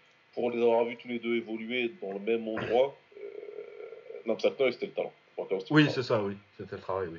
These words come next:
Speaker 2: C'est le, c'est le, le, le, le cliché Messi Ronaldo, tu vois, mais, euh,
Speaker 1: Exactement.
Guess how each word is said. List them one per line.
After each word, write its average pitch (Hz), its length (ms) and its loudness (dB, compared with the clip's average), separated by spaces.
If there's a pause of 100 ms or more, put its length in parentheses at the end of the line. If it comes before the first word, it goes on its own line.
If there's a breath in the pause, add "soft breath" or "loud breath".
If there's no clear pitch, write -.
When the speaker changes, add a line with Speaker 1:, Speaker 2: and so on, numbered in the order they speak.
(120)
Speaker 2:
C'est - 140 -8
le, 95 100 -6
c'est 107 160 -6
le, 98 260 0
le, 95 280 0
le, 95 200 -2
le 98 140 -4
cliché 110 340 -6
Messi 101 260 -4
Ronaldo, 110 400 0
tu 120 120 -6
vois, 110 160 0
mais, 101 180 -6
euh, 95 200 -6
Speaker 1:
Exactement. 98 540 2